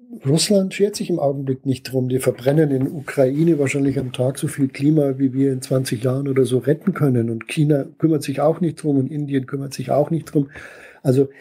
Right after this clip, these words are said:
dieser ganze Globalismus,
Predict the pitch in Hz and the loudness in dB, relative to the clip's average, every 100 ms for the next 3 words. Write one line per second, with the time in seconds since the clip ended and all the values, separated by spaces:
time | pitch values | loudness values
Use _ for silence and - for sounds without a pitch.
0 | - _ _ _ 156 139 147 139 143 160 | -20 _ _ _ 0 2 2 2 -2 0
1 | 156 135 - _ _ 143 143 135 123 151 | 0 -2 -4 _ _ 2 4 2 2 0
2 | - 170 156 151 | 0 2 2 0